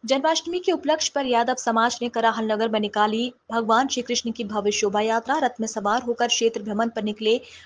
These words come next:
नटखट गोपाल। खबर कराहल से, जहां श्री कृष्ण जन्माष्टमी के त्योहार पर जहां एक और देश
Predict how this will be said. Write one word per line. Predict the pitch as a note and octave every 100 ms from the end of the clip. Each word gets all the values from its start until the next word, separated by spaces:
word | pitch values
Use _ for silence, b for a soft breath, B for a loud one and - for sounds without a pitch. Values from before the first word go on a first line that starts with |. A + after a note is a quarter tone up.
| B D4
नटखट | D4+ - C4+
गोपाल। | G#3+ G#3 F3 - -
खबर | C4 A3+
कराहल | B3 B3 A#3+ B3+
से, | D4 C4+
जहां | A#3+ A#3+ C4+
श्री | - A#3+
कृष्ण | A#3+ A#3+ A#3
जन्माष्टमी | A3 A3+ A#3 - A#3+
के | A#3+ A#3+
त्योहार | A3 G3+ A#3 A#3
पर | A#3
जहां | A3+ A3+ -
एक | A3 A3+
और | A3+
देश | G#3+ G#3+